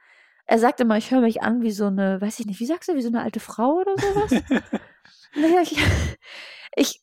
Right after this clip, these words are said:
Speaker 1: ich beweg mich halt immer so ein bisschen schwerfällig und, äh, und, äh, und stöhne so ein bisschen <laughs> vor mich hin. Ähm, dann musste ich halt nachts auf Toilette und dann komme ich halt wirklich schlecht hoch und ich so, äh, äh, äh, ich so, ich muss aufstehen.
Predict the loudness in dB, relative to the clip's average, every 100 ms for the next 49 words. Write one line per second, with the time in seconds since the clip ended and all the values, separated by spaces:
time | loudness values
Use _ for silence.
0 | _ -8 0 2 4 4 4 0 2 2
1 | 2 0 0 -2 -2 0 2 2 2 2
2 | 4 2 0 -2 -4 _ -10 -2 2 2
3 | 2 -2 -8 -14 -12 -4 -2 0 -2 -6
4 | -10 0 2 4 2 0 0 -2 -2 -4
5 | 0 2 2 2 2 2 2 -2 -14 -16
6 | -14 -14 -2 2 2 0 -4 -2 0 0
7 | 0 0 0 0 -2 -2 -6 -4 0 2
8 | 2 0 -2 -2 -8 -20 -20 _ -2 -2
9 | -2 _ 0 0 0 0 2 2 2 0
10 | 0 0 -2 2 2 2 0 2 4 2
11 | 0 0 0 -2 -6 -4 0 2 0 -6
12 | _ -4 -4 -4 _ -6 -6 -6 _ -4
13 | -2 -4 -8 -6 -2 -2 -2 -6 -8 -8